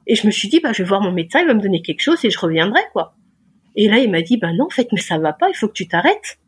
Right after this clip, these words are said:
Et voilà. Donc là, je me suis dit, mais qu'est-ce que je fais ? Puis voilà, enfin, je veux dire, euh, faire un droit hors mort, euh, hors filière, euh, si c'est la clinique qui me plaisait pas, parce que j'ai quand même, euh,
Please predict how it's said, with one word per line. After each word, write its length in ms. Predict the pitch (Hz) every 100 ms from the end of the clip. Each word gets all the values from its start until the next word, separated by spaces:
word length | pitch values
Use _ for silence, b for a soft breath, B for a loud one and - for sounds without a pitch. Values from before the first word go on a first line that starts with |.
| _ -
Et 120 | 247
voilà. 380 | 214 170 311 - _ _
Donc 140 | 208 226
là, 120 | 285
je 40 | 247
me 60 |
suis 140 | 226 220
dit, 80 |
mais 140 | 277 208
qu'est-ce 220 | 185 -
que 100 | 175
je 100 | -
fais ? 260 | 233 403 _ _ _ _ b b b -
Puis 100 | 214
voilà, 220 | 196 349
enfin, 180 | 339 226
je 100 | -
veux 60 | 196
dire, 200 | 220 214
euh, 140 | 185
faire 240 | 180 196
un 120 | 196 190
droit 220 | 190 190
hors 160 | 185 190
mort, 460 | 196 277 302 285
euh, 280 | 220 202 196
hors 160 | 190 -
filière, 440 | 214 202 208 277 320 311 233
euh, 140 | 190 190 _ _ _ _
si 160 | 240
c'est 160 | 214 208
la 100 | 196
clinique 380 | - 220 220 220
qui 100 | 208
me 40 |
plaisait 280 | 214 190 185
pas, 120 | 269
parce 100 | 262
que 100 | 233
j'ai 160 | 202 180
quand 100 | 196
même, 120 | 196
euh, 240 | 160 -